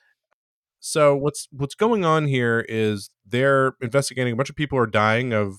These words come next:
what's being called the Crimson Horror. By the way, you know, we got, like,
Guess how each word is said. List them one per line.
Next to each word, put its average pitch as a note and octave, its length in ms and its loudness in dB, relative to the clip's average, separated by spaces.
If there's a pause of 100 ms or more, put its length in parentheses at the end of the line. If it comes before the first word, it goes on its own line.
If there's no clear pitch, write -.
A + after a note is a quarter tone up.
(120)
what's G#2+ 260 -6
being G#2 180 -6
called G#2 220 -4
the F#2+ 100 -12 (100)
Crimson A#2 360 -6
Horror. F#2+ 460 -4 (320)
By F3 140 4
the A#2+ 100 2
way, F#2+ 380 0 (380)
you B2+ 120 -2
know, G#2+ 160 2
we A2+ 160 -4
got, C#3 220 2
like, G#2 340 -2